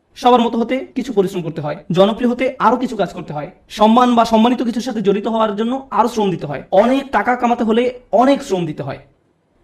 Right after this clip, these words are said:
এক অবিশ্বাস্য রকমের কর্মস্পৃহা লাগে, তারা কোনো বিরতি নেয় না, এর উপরে উঁচু স্তর আছে। যাই হোক, আমি যখন বলছিলাম কিছু একটা করতে বেশি শ্রম দিতে হয়, যখনই আমি কোনো উঁচু লেভেলের কথা বলি, আপনাকে সেখানে যেতে বেশি কষ্ট সহ্য করতে হবে,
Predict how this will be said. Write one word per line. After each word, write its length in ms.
এক 200
অবিশ্বাস্য 460
রকমের 260
কর্মস্পৃহা 540
লাগে, 200
তারা 160
কোনো 200
বিরতি 300
নেয় 140
না, 120
এর 140
উপরে 240
উঁচু 240
স্তর 220
আছে। 240
যাই 160
হোক, 120
আমি 120
যখন 180
বলছিলাম 400
কিছু 200
একটা 140
করতে 300
বেশি 240
শ্রম 260
দিতে 180
হয়, 200
যখনই 380
আমি 100
কোনো 160
উঁচু 200
লেভেলের 280
কথা 220
বলি, 360
আপনাকে 340
সেখানে 300
যেতে 180
বেশি 260
কষ্ট 220
সহ্য 220
করতে 200
হবে, 180